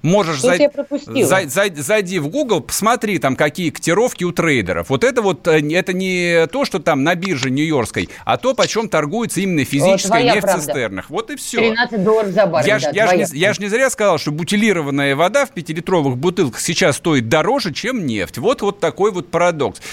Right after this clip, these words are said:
Speaker 1: Не, может быть, там эта цена вернется к концу года, но дело в том, что во втором квартале провал может быть тридцать-сорок процентов. Вот падение В В П на тридцать-сорок процентов, я почему-то сегодня там весь вечер войну вспоминаю.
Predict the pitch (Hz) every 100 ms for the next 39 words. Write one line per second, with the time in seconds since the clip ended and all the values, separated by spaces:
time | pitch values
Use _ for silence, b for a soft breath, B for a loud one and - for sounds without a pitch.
0 | B 175 131 143 208 185 196 196 185 185
1 | - 180 185 160 147 127 131 247 240 -
2 | 202 180 180 170 165 101 90 B B 147
3 | 180 165 - 175 - 123 147 - 175 170
4 | 131 - 135 131 214 277 220 85 b -
5 | 165 175 170 254 214 180 135 127 123 131
6 | 208 226 - 202 202 - 202 - 160 101
7 | - B B 139 180 - - - - 175
8 | 170 254 214 170 175 202 208 208 160 160
9 | 202 196 156 - 196 175 - 170 170 262
10 | 269 170 127 170 170 226 269 - - 196
11 | 170 139 160 151 170 - 214 - 143 156
12 | 190 190 120 - 123 143 147 92 76